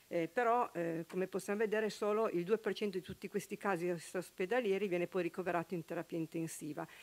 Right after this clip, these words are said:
E già qui voglio dire, eh, che, eh, la percentuale è così perché i pazienti vengono trattati, eh, egregiamente a casa, quindi la percentuale è così bassa.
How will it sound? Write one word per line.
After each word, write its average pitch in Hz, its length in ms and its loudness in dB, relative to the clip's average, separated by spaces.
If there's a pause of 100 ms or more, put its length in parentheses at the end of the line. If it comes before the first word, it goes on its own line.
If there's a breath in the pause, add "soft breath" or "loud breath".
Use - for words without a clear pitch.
(140)
E 202 100 -2
già 247 160 4
qui 254 300 -2
voglio 190 300 2
dire, 202 420 2
eh, 160 340 2
che, 180 300 4 (240 loud breath)
eh, - 400 -4
la 160 180 -4
percentuale 185 720 0
è - 160 0
così 202 320 -2
perché 214 560 0 (180 loud breath)
i 196 100 -4
pazienti 190 640 0
vengono 185 440 4
trattati, 202 800 2
eh, 165 240 2
egregiamente 165 680 2
a 160 80 2
casa, 147 440 2
quindi 175 380 0
la 165 120 -4
percentuale 160 760 -2
è 170 420 -6 (340)
così 151 300 -6
bassa. 143 480 -6